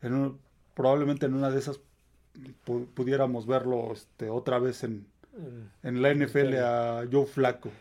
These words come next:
Speaker 2: Que ver, ya está también en
Speaker 1: Sí.
Speaker 2: las últimas. Ya
Speaker 1: Sí.
Speaker 2: es un quarterback veterano, es campeón del Super Bowl, sí, pero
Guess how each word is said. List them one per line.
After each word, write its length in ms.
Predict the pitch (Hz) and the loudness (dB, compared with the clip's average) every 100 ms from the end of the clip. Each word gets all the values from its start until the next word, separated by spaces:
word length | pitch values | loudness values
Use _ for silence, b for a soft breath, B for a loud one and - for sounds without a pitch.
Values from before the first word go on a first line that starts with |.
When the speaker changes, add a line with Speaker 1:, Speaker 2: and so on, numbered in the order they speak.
| _ | _
Speaker 2:
Que 180 | - 247 | 6 10
ver, 220 | 277 302 233 | 12 12 12
ya 220 | 269 294 | 10 8
está 340 | 294 262 247 | 6 4 6
también 320 | 240 185 196 | 6 6 6
en 80 | 196 | 8
Speaker 1:
Sí. 60 | 143 | 8
Speaker 2:
las 220 | 131 - | 6 4
últimas. 440 | 147 135 131 123 156 | -4 -2 -4 -2 6
Ya 140 | 247 | 8
Speaker 1:
Sí. 60 | 196 | 8
Speaker 2:
es 120 | 160 | 6
un 40 | |
quarterback 440 | 151 226 220 165 139 | 6 8 8 6 4
veterano, 520 | 135 131 143 156 160 | 0 2 2 4 2
es 80 | 175 | 0
campeón 360 | 220 180 202 202 | 0 2 2 2
del 120 | 185 | 0
Super 240 | 165 - 143 | -2 -4 2
Bowl, 200 | 208 202 | 4 4
sí, 140 | 220 | 0
pero 440 | 208 175 135 123 | 4 4 4 0